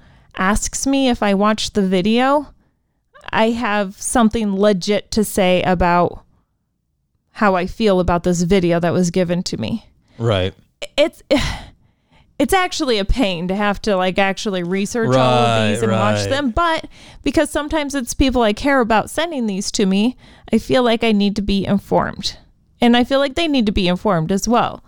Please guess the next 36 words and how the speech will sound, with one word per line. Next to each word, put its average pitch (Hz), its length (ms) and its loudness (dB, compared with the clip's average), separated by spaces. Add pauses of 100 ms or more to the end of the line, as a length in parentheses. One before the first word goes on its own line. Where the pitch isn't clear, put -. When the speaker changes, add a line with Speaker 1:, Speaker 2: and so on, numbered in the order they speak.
(420)
Speaker 1:
And 208 180 2
so 220 160 2
if 196 100 -4
I 247 160 2
could 247 160 -6
do 269 220 -2
the, 240 280 2
the 240 100 0
legwork 247 540 0
to 269 100 -4
make 247 200 0
sure 247 400 0 (600)
I - 60 0
know 254 160 4
exactly 247 420 2
what's 254 220 0
going 254 300 2
on, 254 200 4
I 226 100 2
do 214 240 2
it. 151 220 -4 (1400)
But 233 140 0
there 302 140 2
was 440 200 2
one 320 340 -4
video 294 420 0
I 311 160 0
got 311 380 0 (1500)
that 302 160 2
I 381 100 2
was 370 180 0 (100)
actually 294 560 0
kind 320 300 -2
of 311 260 2
interested 247 720 0
in. 175 320 -4